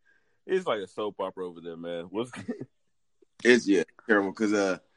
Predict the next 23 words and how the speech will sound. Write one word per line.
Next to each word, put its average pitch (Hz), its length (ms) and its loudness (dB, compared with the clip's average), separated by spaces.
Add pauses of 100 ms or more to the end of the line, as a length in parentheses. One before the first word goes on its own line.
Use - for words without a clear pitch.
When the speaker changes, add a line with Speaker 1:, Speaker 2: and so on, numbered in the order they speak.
(180)
Speaker 2:
obviously 135 340 4
we 117 120 2
know 113 180 2
J 107 240 -2
J 107 180 -2
Watt 101 380 0 (260)
is 98 220 -6
not 101 180 -2
returning 98 280 -6
to 104 100 -10
the 90 80 -6
Texans, 107 560 2
and 104 100 0
I 104 100 4
saw 123 420 6
that 113 240 0
the 104 260 2
Steelers, 143 840 2 (420)
Browns, 120 680 0
Titans, 131 440 -2
and 110 100 -2
the 98 60 -6
Bills 107 840 -4